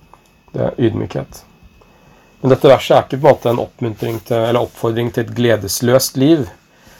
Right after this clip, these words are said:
men vi oppfordrer heller til å se den gleden verden kan gi er, eh, overfladisk og skadelig,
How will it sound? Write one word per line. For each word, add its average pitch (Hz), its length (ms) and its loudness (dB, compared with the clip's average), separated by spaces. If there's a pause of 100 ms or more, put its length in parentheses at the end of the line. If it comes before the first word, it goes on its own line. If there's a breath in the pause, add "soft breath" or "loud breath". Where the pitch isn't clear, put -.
(120 soft breath)
men 127 120 0
vi 135 60 4
oppfordrer 120 500 0
heller 110 240 0
til - 160 -6
å 127 60 -4
se 113 260 0
den 110 160 -2
gleden 107 400 0
verden 101 400 -2 (800 soft breath)
kan 127 240 4
gi 139 160 4
er, 117 340 4 (100)
eh, 113 520 0 (540 loud breath)
overfladisk 131 720 0 (200)
og 117 320 -2
skadelig, 139 460 2